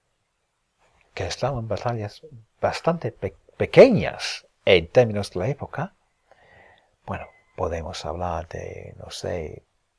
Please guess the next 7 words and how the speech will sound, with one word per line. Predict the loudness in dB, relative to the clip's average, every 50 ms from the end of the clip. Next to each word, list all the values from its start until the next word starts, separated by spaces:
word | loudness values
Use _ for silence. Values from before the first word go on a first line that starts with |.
| _ _ _ _ _ -10
bueno, | -10 -10 -10 -10 -4
Arapiles, | -2 0 0 0 -2 -4 -6 -6 -6 -4 -6 -6 -8 -12 -16 -18 _ _ _ _ _ _ _ _ _ _ _ _ _ _ _ _ _ _ _ _ _ _ _ _ _ _ _ -16
unos | -16 -14 -14 -14 -16 -14
cincuenta | -10 -10 -8 -6 -4 -6 -6 -6 -8 -10
mil | -8 -8 -6 -6
de | -6 -8 -8 -12 -18 _ _ _ _ _ _ _ _ _ _ _ _ _ _ _ _ _ -20 -12
personas | -12 -10 -8 -6 -6 -4 -2 -2 -4 -4 -6 -10 -20